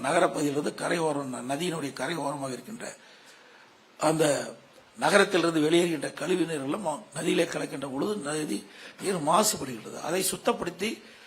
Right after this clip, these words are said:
இன்றைக்கு நதியிலே விட வேண்டும் என்பதற்காக முதற்கட்டமாக காவிரியிலே நடந்தாய் வாழி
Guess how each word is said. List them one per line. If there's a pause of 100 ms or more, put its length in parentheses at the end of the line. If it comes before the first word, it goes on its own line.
(260)
இன்றைக்கு (280)
நதியிலே
விட
வேண்டும்
என்பதற்காக
முதற்கட்டமாக (140)
காவிரியிலே (400)
நடந்தாய்
வாழி